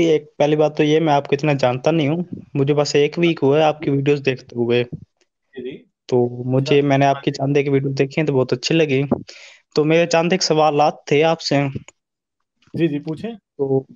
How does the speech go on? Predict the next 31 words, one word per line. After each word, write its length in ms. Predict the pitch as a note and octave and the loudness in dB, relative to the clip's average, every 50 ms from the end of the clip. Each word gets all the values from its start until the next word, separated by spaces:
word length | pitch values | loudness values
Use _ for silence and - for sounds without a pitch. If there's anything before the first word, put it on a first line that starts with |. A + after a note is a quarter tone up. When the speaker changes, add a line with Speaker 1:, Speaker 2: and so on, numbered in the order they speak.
| _ _ _ _ F3 | _ _ _ _ 0
Speaker 1:
मेरा 160 | E3 F3+ F#3 | 2 2 2
पहला 240 | F3+ F#3+ F#3+ G3 G#3 | 2 2 2 2 2
सवाल 280 | G3+ - G3 G3 G3 | 2 2 0 0 2
तो 80 | G3 G3+ | 2 2
ये 200 | G3 F#3+ G3 G3+ | 2 2 2 2
है 80 | G3 G3+ | 0 0
कि 160 | G3 - G3 | 0 0 0
अगर 220 | F#3 F3 F#3 F#3 | 2 2 2 2
हम, 200 | F#3 F3+ F3+ F#3 F#3 F#3+ F#3 F3+ F#3 - _ _ _ _ C#4 | 2 2 4 4 4 2 2 0 -4 -12 _ _ _ _ 0
मतलब, 280 | D#3 D#3 D#3+ F3 F3+ F3 | 0 2 2 2 0 -2
इस्लाम 340 | E3 - D#3+ D#3+ D#3 D#3+ | -2 0 0 0 0 -2
छोड़ 220 | C#3 - D3+ C#3 C3+ | -2 -2 0 0 0
देते 280 | B2+ B2+ A#2 - - B2+ | 0 -2 -4 -2 -2 -2
हैं, 220 | B2 B2 B2+ B2 - - - - - - _ _ _ _ _ _ _ _ _ | -2 -2 -4 -8 -12 -16 -16 -16 -18 -20 _ _ _ _ _ _ _ _ _
आपके 340 | C#3+ C3+ C#3 C#3+ - - D#3+ | 0 0 0 0 -2 -6 -2
कहने 260 | C#3 D#3 D3+ D#3 D#3 | 0 0 0 0 0
के 60 | D#3 | -2
मुताबिक 340 | D3+ D3+ - D3+ D3+ D3+ D3 | -2 0 2 2 2 2 2
मैं 160 | D3+ D3+ D3+ D3 | 2 2 2 2
मान 200 | D3 D3 C#3+ D3 | 4 4 4 4
लेता 220 | D3 D3 C#3+ - | 2 0 0 0
हूँ 100 | D3 D3 | 0 0
ये 120 | D3 C#3 C#3 | 2 0 0
सारे 260 | C#3 - C#3+ C#3+ C#3 | 2 2 2 2 2
मज़ाहिब 320 | C#3 C#3+ C3+ C3+ C3+ C3+ C3+ | 2 2 2 2 0 0 0
झूठ 260 | C3 C3+ C#3 C#3 C#3 | 0 0 0 0 0
हैं, 100 | D3 C#3 C3+ | -2 -2 0
कोई 140 | - C3+ C3 | 0 0 0
खुदा 320 | C3+ C#3 B2 B2+ B2+ C3 | 0 0 2 2 0 0
नहीं 240 | C3 C3 C3 C#3 C3 | 0 -2 -2 -2 -2
है 80 | B2 | -2